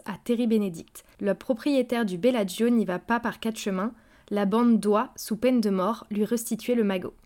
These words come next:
Ça, en vérité, c'est pareil, une saga que j'ai pas vue, que j'ai vu mes parents regarder, mais où je me suis jamais trop penchée dessus, mais je pense que j'aimerais beaucoup l'histoire, sachant que je crois que l'un des derniers volets, puisque donc il y a eu le Ocean eleven, Ocean twelve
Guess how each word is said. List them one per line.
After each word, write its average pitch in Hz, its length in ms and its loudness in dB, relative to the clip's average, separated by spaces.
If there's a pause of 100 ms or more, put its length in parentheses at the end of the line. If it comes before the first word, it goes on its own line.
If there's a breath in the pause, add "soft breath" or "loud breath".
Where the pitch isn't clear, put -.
(140)
Ça, 277 380 -2
en 202 140 -2
vérité, 202 360 0
c'est 208 220 -6
pareil, 190 340 -4
une 185 120 -6
saga 214 320 -2
que 196 320 -4 (120)
j'ai 190 200 -4
pas 254 180 0
vue, 226 320 -4 (140)
que 226 100 -2
j'ai 202 140 2
vu 294 100 0
mes 285 140 2
parents 240 420 0
regarder, 214 560 -2
mais 196 300 0
où 180 240 -6 (120)
je 208 120 -6
me 196 60 -2
suis 190 180 -8
jamais 208 240 0
trop 240 160 -4
penchée 214 260 -8
dessus, 262 220 -6
mais 262 100 0
je 190 100 -2
pense 254 300 -6
que 226 120 -4
j'aimerais 185 280 -4
beaucoup 214 260 -6
l'histoire, 214 480 -6
sachant 240 280 -6
que 294 120 -4
je 190 140 -2
crois - 260 -6
que 240 360 -6
l'un 226 220 -2
des 208 180 -2
derniers 240 340 0
volets, 226 260 -2
puisque - 220 -12
donc 180 300 -6
il 185 40 -4
y 185 40 -2
a - 20 -2
eu 185 60 -2
le 175 400 -6
Ocean 202 500 -4
eleven, 196 480 -2 (460 loud breath)
Ocean 208 340 -2
twelve 226 460 -2